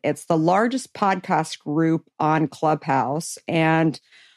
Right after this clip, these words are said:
a lot of other social media, media platforms as well. And, uh, he's also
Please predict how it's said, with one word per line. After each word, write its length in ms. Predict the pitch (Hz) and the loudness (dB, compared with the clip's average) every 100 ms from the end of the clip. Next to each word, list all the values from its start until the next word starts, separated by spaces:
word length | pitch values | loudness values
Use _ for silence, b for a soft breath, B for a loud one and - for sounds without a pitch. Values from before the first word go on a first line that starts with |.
| b b | b b
a 60 | - | 0
lot 200 | 175 175 | 2 2
of 100 | 160 | 0
other 260 | 156 156 151 | 0 0 -2
social 380 | - 156 - | -2 -4 -2
media, 400 | 156 160 151 151 - | 0 0 2 0 0
media 280 | 175 156 151 | 0 2 0
platforms 720 | - 160 - - 160 147 - | 0 -2 -2 -2 -2 -2 -2
as 200 | 156 - | -4 -4
well. 680 | 156 175 170 175 170 170 - | -2 0 2 0 0 -2 -4
And, 540 | 160 156 156 156 - | -2 0 0 0 0
uh, 260 | 160 151 151 | 0 0 0
he's 460 | - 185 160 - - b b | -2 -2 -2 -6 -16 b b
also 580 | 175 165 - 175 170 | -2 0 0 0 0